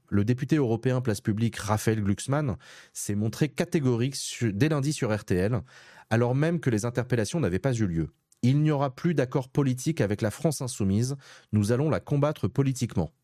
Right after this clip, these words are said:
Une position tranchée que certains socialistes lui ont reprochée. On rappelle que Raphaël Glucksmann, il est à la tête de Place Publique. Place Publique n'a jamais fait d'alliance avec L F I à aucune élection, jamais.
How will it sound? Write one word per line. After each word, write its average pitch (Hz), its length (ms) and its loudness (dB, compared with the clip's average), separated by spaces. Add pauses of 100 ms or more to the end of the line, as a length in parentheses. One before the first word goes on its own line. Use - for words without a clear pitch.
(560)
Une 98 160 2
position 127 440 0
tranchée 127 600 -2
que 113 100 0
certains 120 320 -2
socialistes 113 680 -6 (280)
lui 101 120 4
ont 107 120 2
reprochée. 117 560 -2 (1700)
On 110 100 4
rappelle 131 320 2
que 120 100 0
Raphaël 110 340 0
Glucksmann, 151 580 -2 (760)
il 107 160 4
est 117 60 4
à 113 60 2
la 101 120 0
tête 143 260 -2
de 107 100 2
Place 98 200 -2
Publique. 120 480 -2 (1700)
Place 107 200 2
Publique 123 600 -2 (480)
n'a 98 120 4
jamais 101 280 0
fait 110 160 -4
d'alliance 107 380 0
avec 95 160 -4
L 95 160 2
F - 120 -8
I 151 100 2
à 104 40 2
aucune 104 240 0
élection, 101 400 0
jamais. 113 300 -2